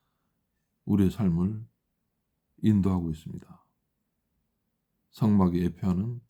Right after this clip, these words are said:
예수 그리스도의 그 고난과, 아, 또 우리 삶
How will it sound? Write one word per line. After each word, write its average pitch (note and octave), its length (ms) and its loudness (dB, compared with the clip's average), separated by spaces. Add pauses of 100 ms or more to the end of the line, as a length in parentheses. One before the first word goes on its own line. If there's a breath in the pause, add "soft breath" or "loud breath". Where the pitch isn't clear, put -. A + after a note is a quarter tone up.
(100)
예수 G2+ 460 -4
그리스도의 G2 720 -2 (760)
그 G#2 260 2
고난과, G2 760 -2 (1700)
아, F2 200 -8
또 A2+ 180 4
우리 A#2 200 4
삶 A#2+ 420 -2